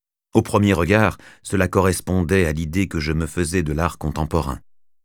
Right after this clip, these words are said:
Des photos un peu moches, avec des commentaires sans intérêt.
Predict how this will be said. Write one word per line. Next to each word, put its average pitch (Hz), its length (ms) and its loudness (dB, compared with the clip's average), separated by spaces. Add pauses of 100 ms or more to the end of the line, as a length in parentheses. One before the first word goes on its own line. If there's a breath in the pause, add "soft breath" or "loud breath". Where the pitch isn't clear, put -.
Des 85 140 0
photos 98 440 0
un 90 140 2
peu 87 160 2
moches, 80 440 0 (280 loud breath)
avec 87 240 0
des 90 120 0
commentaires 85 600 0
sans 80 240 -2
intérêt. 73 440 -6